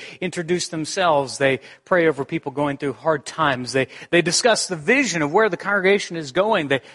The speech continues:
they discuss the big picture. They are aware of individual sheep. They impact and they influence us, even if you don't feel it directly. They impact and, and they impact us through their leadership, their example, their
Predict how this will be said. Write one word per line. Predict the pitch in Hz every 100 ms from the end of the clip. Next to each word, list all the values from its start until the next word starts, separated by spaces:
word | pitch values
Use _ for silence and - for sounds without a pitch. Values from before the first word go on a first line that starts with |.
| -
they | 143 - -
discuss | 143 - 175 -
the | 151
big | 139 240 -
picture. | 151 - 147 139 - - -
They | 143 151
are | 143
aware | 139 156 165 139
of | 120 - -
individual | 156 143 127 160 131 143 123 - _ _ -
sheep. | - 190 120 120 _ _ -
They | 135 131 -
impact | 220 233 175 - 147 117 117 - - _ _ 151
and | 147
they | 139
influence | - 240 277 240 - 156 135 135 -
us, | 143 151 - - - -
even | 233 262 196
if | 160 196
you | 233
don't | 185 220 160
feel | - - 233 185 151
it | 139
directly. | 143 147 202 208 - 110 113 - -
They | 165
impact | 190 269 185 165 156
and, | 156 160 -
and | 143
they | 156 208
impact | 269 - 151 -
us | 151 - - - -
through | 156
their | 143 131
leadership, | 135 190 214 - 208 208
their | 147 139
example, | 131 123 175 190 - 185
their | 151 127